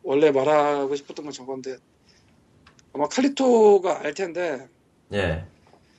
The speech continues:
Speaker 1: <clears throat> 티비 광고 같은 거 살 때 하나만 살 수가 없잖아요.
Speaker 2: 하나만 못 사죠.
Speaker 1: 그, 뭐라 그래야지? 그,
Speaker 2: 뭐
Speaker 1: 아,
Speaker 2: 전체
Speaker 1: 복잡하다.
Speaker 2: 묶음 계약 비슷한 게 있어요.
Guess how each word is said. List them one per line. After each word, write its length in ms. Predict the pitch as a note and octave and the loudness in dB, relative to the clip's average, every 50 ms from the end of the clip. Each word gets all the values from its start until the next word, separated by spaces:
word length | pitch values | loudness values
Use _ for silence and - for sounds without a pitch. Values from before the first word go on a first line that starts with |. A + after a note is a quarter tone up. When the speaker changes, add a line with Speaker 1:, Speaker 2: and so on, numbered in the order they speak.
| _ _ _ _ E3+ - _ _ - | _ _ _ _ -18 -18 _ _ 2
Speaker 1:
<clears throat> 680 | C4+ B3+ - - - - - _ _ _ _ _ _ | 4 4 4 2 -2 -8 -16 _ _ _ _ _ _
티비 220 | - - G#3 B3+ | -14 -8 -8 -2
광고 260 | A3+ B3 A#3 A#3 A3 G3+ | 0 0 0 0 0 -2
같은 200 | G#3 G3 - G3 | -2 -2 -2 -8
거 60 | G3 E3 | -10 -8
살 180 | - A3+ G#3 | -6 -6 -6
때 80 | G#3+ G3+ | -6 -8
하나만 260 | - B3 B3 B3 A#3 | -8 -6 -6 -6 -6
살 120 | A3 G#3+ G3+ | -6 -8 -10
수가 160 | - F#3 D3+ | -10 -12 -14
없잖아요. 500 | - - C3 B2 B2+ D3 F#3 - - - _ _ _ _ - | -14 -14 -16 -16 -14 -14 -14 -14 -16 -18 _ _ _ _ -8
Speaker 2:
하나만 380 | - - F3+ F#3 F#3 D#3+ A#2 | -4 0 2 2 2 2 0
못 120 | F#2+ E2+ E2 | 0 -2 -2
사죠. 500 | - - F2+ E2+ E2 E2 D#2+ - - - _ _ - - - _ - _ _ _ _ _ _ _ _ _ _ _ _ | 0 2 0 2 2 0 -2 -4 -6 -14 _ _ -20 -20 -20 _ -20 _ _ _ _ _ _ _ _ _ _ _ _
Speaker 1:
그, 200 | B2+ B2 A#2+ - _ _ | -12 -12 -12 -14 _ _
뭐라 200 | C#3 C#3 D3 C#3 | -4 -4 -4 -2
그래야지? 400 | D3 C#3+ C3 A#2+ A#2+ C#3+ F#3 G3 | 0 -2 -2 -2 -4 -10 -12 -10
그, 140 | G3+ F3+ - _ _ _ _ _ _ _ _ _ _ _ _ _ _ _ _ _ _ _ _ _ _ _ _ | -10 -12 -14 _ _ _ _ _ _ _ _ _ _ _ _ _ _ _ _ _ _ _ _ _ _ _ _
Speaker 2:
뭐 140 | - F2 E2+ | -6 -6 -4
Speaker 1:
아, 40 | - | -4
Speaker 2:
전체 380 | - - A2+ G#2+ D#3 D#3 D3 D3 | -2 0 2 4 6 6 6 4
Speaker 1:
복잡하다. 200 | - - - C3+ | 2 0 0 4
Speaker 2:
묶음 140 | D3 D#3+ E3 | 4 6 6
계약 260 | D#3+ D#3 D3 - - | 6 4 4 4 2
비슷한 340 | A#2 G#2+ - - C3+ C3+ C3+ | -2 -6 -2 0 0 0 0
게 80 | A2+ F2+ | -2 -4
있어요. 540 | D2+ D2 - - E2+ D2+ D2+ D#2 - - | -6 -6 -6 -6 -4 -4 -4 -4 -8 -12